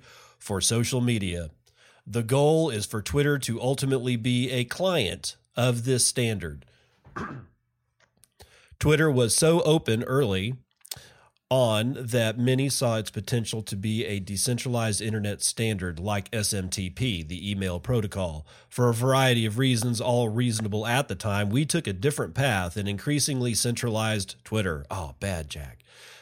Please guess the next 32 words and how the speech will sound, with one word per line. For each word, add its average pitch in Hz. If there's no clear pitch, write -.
But 113
a 113
lot's 202
changed 139
over 95
the 87
years. 76
First, 175
we're 107
facing 135
entirely 135
new 131
challenges 131
centralized 139
solutions 123
are 92
struggling 123
to 107
meet. 104
For 110
instance, 135
centralized 131
enforcement 127
of 92
global 110
policy 127
to 104
address 98
abuse 110
and 95
misleading 135
information 127